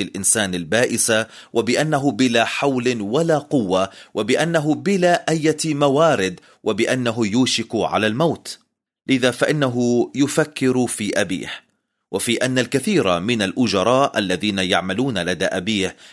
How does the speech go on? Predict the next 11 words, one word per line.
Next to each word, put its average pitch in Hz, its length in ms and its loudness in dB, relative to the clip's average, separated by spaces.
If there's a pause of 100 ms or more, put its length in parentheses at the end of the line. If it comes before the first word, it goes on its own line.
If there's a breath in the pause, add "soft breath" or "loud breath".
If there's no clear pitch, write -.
(120)
يملكون 151 540 0
طعاما 147 540 2
يزيد 117 400 0
عن 113 240 0
حاجتهم، 113 720 -2 (280 loud breath)
في 151 220 0
حين 196 320 -2
أنه 170 680 2
يكاد 165 720 2 (120)
يموت 160 520 0
جوعاً، 92 520 -2